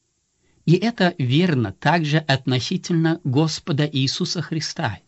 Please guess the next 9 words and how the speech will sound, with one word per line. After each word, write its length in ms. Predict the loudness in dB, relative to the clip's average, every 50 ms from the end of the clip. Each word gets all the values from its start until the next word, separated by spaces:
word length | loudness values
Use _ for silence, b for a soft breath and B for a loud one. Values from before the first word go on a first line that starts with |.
| _ _ _
сегодня. 600 | -12 -8 -8 -8 -6 -8 -10 -12 -12 -16 -18 -18 _ _ _ _ _ _ _ b b b b b
Он 340 | 2 2 4 2 2 0 -2 _ _ -2
не 160 | 2 4 4
меняется. 760 | 6 6 6 4 4 2 0 -2 -2 -4 -8 -10 -10 -10 -12 _ _ _ _ _ _ _ _ _ _ _ b b b b b
В 100 | b -4
послании 520 | -2 0 0 2 0 0 0 0 0 0 0
к 100 | -2 0
евреям 500 | 2 4 4 4 4 4 2 2 2 0
говорится: 640 | 0 0 -2 -2 -4 -6 -8 -10 -10 -10 -10 -10